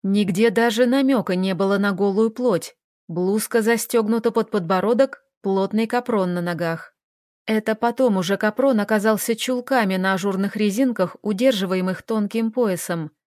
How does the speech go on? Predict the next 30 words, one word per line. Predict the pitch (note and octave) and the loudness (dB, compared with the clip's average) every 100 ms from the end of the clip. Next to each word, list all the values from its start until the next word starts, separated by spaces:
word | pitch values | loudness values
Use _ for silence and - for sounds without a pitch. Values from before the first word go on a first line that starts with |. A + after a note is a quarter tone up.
| _ _ _ | _ _ _
От | G#3+ A#3 | -4 -2
этого | B3 F#3+ F3+ F#3 | -2 0 0 0
пояска | G3 G#3 - B3+ C#4 C4+ | -2 -2 -2 -2 -2 -4
через | - G#3 G3 | -4 -2 0
загорелые | F3 G3 G#3 A3+ A3 F#3+ F#3+ | 0 0 0 0 0 0 -2
упругие | G#3+ F#3+ A3 F#3 G3+ | -4 -2 -2 0 0
ягодицы | G3 C4 G#3+ F3 F3+ - F3+ | 0 0 0 -2 -4 -4 -6
шли | - G#3 | -6 -6
две | F#3 F3 G#3+ C#4 | -4 -2 -2 -2
тонкие | - C4 B3 A3+ B3+ | 0 0 0 -2 -2
резинки. | C4 A#3+ B3+ F#3 - D#3+ D3+ _ _ _ _ _ | 0 -2 -2 -4 -6 -10 -10 _ _ _ _ _
И | G#3 | -2
Рома | G#3 A3+ G#3+ F#3+ | 2 2 0 0
тогда | F#3+ F3+ G3 | -2 0 0
едва | F#3+ F#3+ G#3+ | 0 0 2
не | G#3+ G#3+ | 2 2
кончил | B3 A#3+ - G3 | 0 0 0 -4
прямо | G3 A3 G#3 G#3 | -2 0 0 -2
в | |
штаны, | - A#3+ A#3+ A3+ | -4 -2 0 -2
когда | F3 F#3 F3+ F#3+ | 0 0 0 0
увидел, | G3 A#3+ F#3 F3 | -2 -2 -2 -2
как | G3 F#3+ | -6 -8
впиваются | - G#3 G#3+ B3+ G3 - | -6 -4 -2 -2 -2 -4
они | F#3 F#3+ | -2 -2
в | F#3 - | -6 -2
попу | B3+ - F3 | -2 -2 -4
при | G3 | -4
ходьбе | F3+ G3 F3+ F#3 F#3+ | -4 -4 -2 -2 0
девушки. | G3+ F3 E3 - E3 D#3 | -2 -2 -4 -8 -10 -12